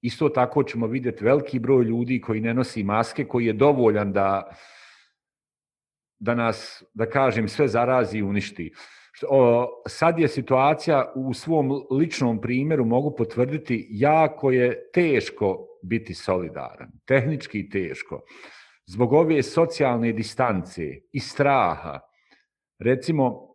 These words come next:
teško je ob-, obići bolesnog, potrebitog, starog, neko ko je na postelji. A kako ono kaže Martin Buber,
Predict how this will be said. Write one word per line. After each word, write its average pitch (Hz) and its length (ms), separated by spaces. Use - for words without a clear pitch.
teško 156 420
je 139 80
ob-, 143 280
obići 139 500
bolesnog, 101 840
potrebitog, 92 840
starog, 139 540
neko 147 260
ko - 140
je 135 60
na 127 140
postelji. 82 540
A 117 400
kako 143 260
ono 113 160
kaže 120 360
Martin 120 420
Buber, 127 420